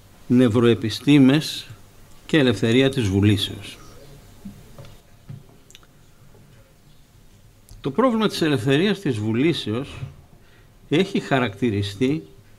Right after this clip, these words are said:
ένα από τα πιο δύσκολα φιλοσοφικά προβλήματα εν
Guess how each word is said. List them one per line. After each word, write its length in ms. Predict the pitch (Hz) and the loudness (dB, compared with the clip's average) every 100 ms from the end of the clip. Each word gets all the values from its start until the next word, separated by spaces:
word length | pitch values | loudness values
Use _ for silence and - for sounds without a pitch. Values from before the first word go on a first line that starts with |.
| _ - | _ -6
ένα 320 | 127 156 165 | 0 0 0
από 200 | 151 147 | -2 -4
τα 140 | - 135 | -6 -6
πιο 380 | - - 185 160 | -8 0 2 2
δύσκολα 600 | 131 175 - 151 139 143 | 2 -2 -2 -2 -2 -2
φιλοσοφικά 640 | 135 117 104 107 110 147 | -4 -4 -6 -8 -8 -8
προβλήματα 720 | 139 120 107 131 135 98 127 - | -4 -4 0 0 2 0 -4 -6
εν 160 | 113 | -6